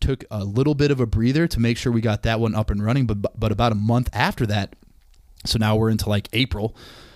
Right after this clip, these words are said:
of, uh, twenty twenty, uh, we decided that we need to even upgrade the website again. And I'll put that on pause for a second here because April brought a big move for us. At this point, we started blind tasting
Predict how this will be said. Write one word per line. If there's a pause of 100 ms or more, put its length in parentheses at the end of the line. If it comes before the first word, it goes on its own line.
(120)
of,
uh,
twenty
twenty, (400)
uh,
we
decided
that (400)
we
need
to (220)
even
upgrade
the
website
again.
And
I'll
put
that
on
pause
for
a
second
here
because
April (320)
brought
a
big
move
for
us. (560)
At
this
point, (400)
we
started
blind
tasting